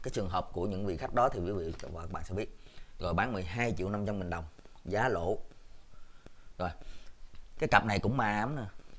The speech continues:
Đây nè, cái cặp này á, là cũng quen nữa đó. Cái cặp Pioneer Bass ba mươi, màng giấy, gân vải ship dầu mềm,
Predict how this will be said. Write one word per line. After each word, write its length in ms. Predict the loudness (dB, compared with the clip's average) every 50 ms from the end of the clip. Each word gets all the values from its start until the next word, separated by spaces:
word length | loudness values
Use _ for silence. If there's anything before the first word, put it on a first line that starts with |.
| -8 -10 -8 -6
Đây 100 | -2 0
nè, 100 | 0 0 -2 -4 -8 -6 -2
cái 100 | 0 2
cặp 240 | 4 4 4 4 4
này 300 | 4 6 6 6 6 4
á, 180 | 4 2 0 -2 -6 -10 -8
là 180 | -2 2 2 2
cũng 300 | 4 4 2 4 6 8
quen 240 | 8 8 8 6 4
nữa 180 | 0 0 0
đó. 80 | -2 -4 -6 -10 -16 -20 -20 -20 -18 -18 -18 -20 -20 -20 -20 -18 -18 -16 -16 -16 -18 -14 -2 -2
Cái 100 | 2 4
cặp 180 | 4 4 4
Pioneer 360 | 2 2 2 2 2 2 4
Bass 180 | 4 4 6 8
ba 120 | 8 8
mươi, 220 | 8 6 4 2 2 0 -4 -12 -16 -16 -16 -8 0
màng 360 | 4 4 4 6 4 2 4
giấy, 280 | 4 4 4 2 0 -4 -8 -4
gân 280 | 0 2 2 4 4 2
vải 180 | 2 2 2 0
ship 280 | 0 0 -2 0 0 2
dầu 260 | 2 2 2 2 2
mềm, 280 | 2 2 2 0 0